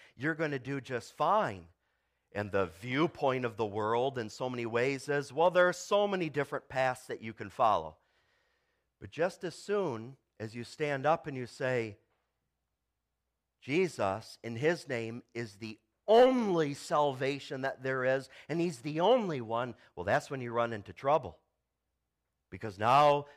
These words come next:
there's something exclusive, and you've offended us.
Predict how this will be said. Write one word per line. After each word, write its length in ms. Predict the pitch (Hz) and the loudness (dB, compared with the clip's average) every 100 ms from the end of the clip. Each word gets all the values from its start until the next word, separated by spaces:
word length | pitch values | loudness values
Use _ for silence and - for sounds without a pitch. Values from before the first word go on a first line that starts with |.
| - | -6
there's 200 | 135 - | -6 -2
something 440 | 147 127 131 120 | -2 -2 -4 -6
exclusive, 1000 | 104 - - - 113 120 107 98 80 - _ - | -6 -8 -18 -12 -6 -4 -4 -8 -8 -10 _ -18
and 140 | - 101 | -12 -8
you've 240 | 120 120 | -4 -4
offended 680 | 98 - - 170 175 143 117 | -4 -8 0 2 2 0 2
us. 680 | 104 85 - - - - | 4 2 -4 -18 -20 -20